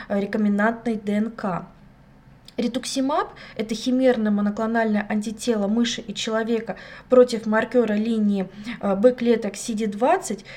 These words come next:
в тысяча девятьсот девяносто седьмом году стало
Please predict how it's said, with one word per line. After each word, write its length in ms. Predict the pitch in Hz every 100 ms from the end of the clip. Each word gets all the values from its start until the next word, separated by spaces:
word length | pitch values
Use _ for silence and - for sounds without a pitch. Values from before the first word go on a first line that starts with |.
| - -
в 80 |
тысяча 400 | - 302 - -
девятьсот 400 | 214 233 - 233
девяносто 460 | 196 214 220 214 196
седьмом 380 | - 202 214 196
году 340 | 190 196 262 - -
стало 360 | - 277 285